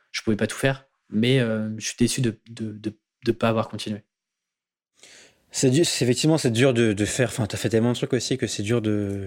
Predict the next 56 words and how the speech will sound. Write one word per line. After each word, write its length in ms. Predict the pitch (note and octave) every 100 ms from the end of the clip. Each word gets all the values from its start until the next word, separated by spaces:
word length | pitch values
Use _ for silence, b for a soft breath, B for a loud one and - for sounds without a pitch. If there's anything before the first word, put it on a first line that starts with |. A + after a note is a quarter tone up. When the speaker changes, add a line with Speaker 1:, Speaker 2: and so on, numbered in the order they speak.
| F#2
Speaker 1:
Ouais. 260 | A2+ G2+ F#2+
Speaker 2:
tes 120 | -
vlogs, 340 | F#2+ G#2+ A#2 A2
le 200 | F#2+ F#2+
podcast 360 | G#2 - A#2
et 60 | G#2+
tout, 120 | A2+
tu 140 | - -
peux 100 | G2
pas 140 | G#2
tout 80 | -
faire. 240 | - A#2+
Et, 340 | G#2+ G#2 G#2 G#2+
Speaker 1:
C'est 140 | -
clair. 180 | A2 A2 -
Speaker 2:
et, 80 | A2
et 20 |
chaque 220 | - A#2+
format, 560 | - A#2+ A#2+ C3 C3 A2
et 60 |
surtout 280 | G#2+ A2 -
vidéo, 420 | A2+ A2+ A#2+ C3
ça 100 | B2+ A2
te 60 |
prend 360 | - A2 A2 A2+
énormément 340 | - A2 A2+ A2+
de 20 |
temps. 200 | A2+ A#2+ _ _ - _
Donc, 240 | - G#2 -
euh, 140 | G#2 G#2+ - B B B B B B
je, 260 | - B2 C3+
je 100 | C3+
suis 180 | - D#3+
aussi 200 | C#3+ E3+
un 80 |
peu 140 | C#3+ D3
en 60 |
réflexion 440 | C#3 C#3 B2+ - C#3
sur, 220 | - A#2+
euh, 560 | A2+ A2+ A2+ A2 A2 A2 _ b b b b b b _ _ -
parce 100 | -
que 80 | -
moi, 120 | D3+
j'ai, 180 | C#3+ D3+ C#3 - - G2 F2 F#2+ F2 E2+ D#2+ C2 - A#2
j'ai 100 | A2
peut-être 160 | B2+
les 120 | A#2+
articles, 320 | C3 - E3 D3
mais 100 | A#2
j'ai 100 | A#2
pas 120 | C3+
de 100 | B2+
contenu 320 | B2+ A#2+ B2
phare 300 | - C#3+ C3
comme 200 | - A#2+
toi. 400 | A2+ C3 C3+ _